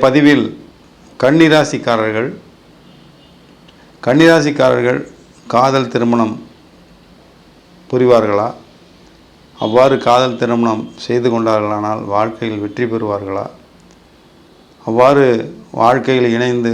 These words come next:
கணவன் மனைவியானால் அவர்கள் எவ்வாறு வாழ்க்கை நடத்துவார்கள்? எவ்வாறு ஒருவரை ஒருவர் புரிந்து கொள்வார்கள்?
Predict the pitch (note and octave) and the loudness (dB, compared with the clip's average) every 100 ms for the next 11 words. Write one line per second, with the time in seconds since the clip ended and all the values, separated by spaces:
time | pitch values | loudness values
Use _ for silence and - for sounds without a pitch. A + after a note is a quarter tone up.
0 | A2+ - A#2 B2+ B2 A#2+ A#2 A2+ G#2+ G#2+ | -4 -2 -2 0 -2 -4 -2 -2 -4 -4
1 | G#2+ G#2+ G2+ - - - - _ _ _ | -6 -8 -12 -20 -20 -20 -20 _ _ _
2 | - A2+ A2+ G#2+ A2 A#2+ C3+ C3+ A#2 A2+ | -6 -2 0 0 -2 0 2 2 2 2
3 | A#2 A#2 A2+ A2 A2+ A#2 A2 G#2 G#2 A2 | 0 -2 -4 -4 -6 -4 -4 -4 -6 -12
4 | - - - - - G#2+ G#2 B2 B2 A#2 | -16 -20 -20 -20 -12 -8 -4 0 2 0
5 | G#2+ G#2+ - - - - A#2 B2 A#2+ A#2 | -4 -8 -20 -20 -20 -6 -2 0 2 0
6 | A2 G#2+ A2 G#2 - A#2 A#2 G#2+ G2+ G2 | 0 -2 -4 -6 -6 -4 -2 -4 -6 -8
7 | G#2 G#2+ | -10 -14